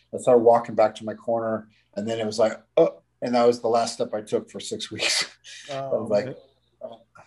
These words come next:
Speaker 1: like, the war, like, the adrenaline wore off enough. And, and, um,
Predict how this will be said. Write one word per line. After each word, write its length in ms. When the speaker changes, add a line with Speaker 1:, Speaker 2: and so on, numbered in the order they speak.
Speaker 1:
like, 220
the 100
war, 340
like, 260
the 180
adrenaline 440
wore 220
off 260
enough. 340
And, 200
and, 160
um, 360